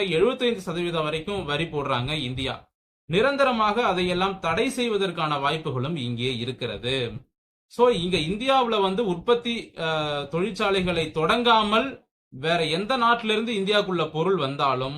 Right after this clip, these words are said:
அதற்கு அதிகமான வரியை இந்தியா போடும். அதற்கான காரணமே வந்து இந்தியாவுல இருக்கக்கூடிய நூற்று நாற்பது கோடி மக்கள் தான். இந்த நூற்று நாற்பது கோடி மக்களுக்கும்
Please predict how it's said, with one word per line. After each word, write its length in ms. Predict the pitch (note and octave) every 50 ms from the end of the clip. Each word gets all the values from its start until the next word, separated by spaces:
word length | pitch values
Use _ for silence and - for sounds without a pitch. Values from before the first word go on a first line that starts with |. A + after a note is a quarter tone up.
| D3+ -
அதற்கு 360 | C3 D3 E3+ E3 D3+ D#3 F3+
அதிகமான 580 | D3 C3 D3 F3+ G#3 G3 G#3+ G#3 G3 F#3 F#3+ F#3+
வரியை 340 | F3+ C#3+ C#3+ C3+ B2 C3+ D#3+ F3 C#3+
இந்தியா 340 | C3 C#3 C3 C3+ C3 C3+ C3+
போடும். 460 | C3+ - - B2+ C3+ C#3 C3 C3 B2+ A#2
அதற்கான 360 | A#2 C#3 D#3 D#3+ D#3 D3+ C#3+ C#3
காரணமே 580 | B2+ D3 D3+ F#3+ A3 A#3 A3+ G#3 G3 F#3+ G3 G3
வந்து 240 | F3 C#3+ C#3 D#3+ G#3
இந்தியாவுல 560 | G3 D#3+ E3+ F#3 G3 G#3+ G#3+ G#3 G3+ F#3+ F3+ E3
இருக்கக்கூடிய 520 | D#3 - D#3 C#3 A#2+ C3 B2+ A#2+ A#2 A#2+ C3+ D3 E3+ G3 G#3+ G#3 - _ _ _ _ _ -
நூற்று 360 | C#3 F#3 B3 A3+ - - C4+
நாற்பது 440 | A#3 G3+ F#3 F3+ F3+ - E3+ D3+ D3 C#3
கோடி 260 | C3+ B2+ B2+ - F#3 F3
மக்கள் 440 | C3+ A#2 A#2 - - F3+ D#3 C3+ A#2+
தான். 180 | B2 A#2+ - -
இந்த 180 | C3 B2 A#2+
நூற்று 420 | A#2+ C3 D#3+ A3+ C4+ B3+ - C#4 B3
நாற்பது 400 | A#3+ A3+ A3 - G3+ G3 F#3 F3+
கோடி 240 | E3+ F3 E3 D3+ C#3
மக்களுக்கும் 720 | C3 C3 B2 - - G3 F3+ D3 A#2+ - B2+ B2 B2 C3+